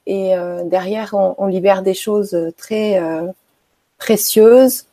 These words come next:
ou très lourdes à dégager du corps ou de l'être. Donc ce soir, nous allons voir les guérisons impossibles. Et, euh, moi, j'ai juste exprimé mon point de vue par rapport à toi,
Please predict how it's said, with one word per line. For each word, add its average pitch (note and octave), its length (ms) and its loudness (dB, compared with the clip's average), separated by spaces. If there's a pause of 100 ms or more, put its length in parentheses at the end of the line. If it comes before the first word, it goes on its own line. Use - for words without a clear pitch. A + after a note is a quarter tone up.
(260)
ou A#3 300 4 (460)
très G#3 460 4
lourdes G#3+ 580 2
à F#3 240 -4 (220)
dégager F#3 400 -2
du E3+ 180 -8
corps G#3+ 500 -6
ou F3+ 120 -4
de F3+ 100 -2
l'être. F3 480 -2 (480)
Donc G#3+ 180 2
ce - 120 0
soir, D#4+ 180 4
nous D#4 140 8
allons G#3 160 6
voir B3 420 4
les G#3+ 180 2
guérisons A#3 560 0 (140)
impossibles. B3 800 -2 (640)
Et, G#3+ 220 4
euh, G3+ 120 6
moi, G#3+ 140 2
j'ai A3+ 180 0
juste A3 260 -4
exprimé A3 420 0
mon G#3 140 2
point G#3 200 2
de G3 80 2
vue G#3+ 160 -2
par G3 160 -2
rapport F3 280 -6
à F3+ 100 -4
toi, A#3 400 -2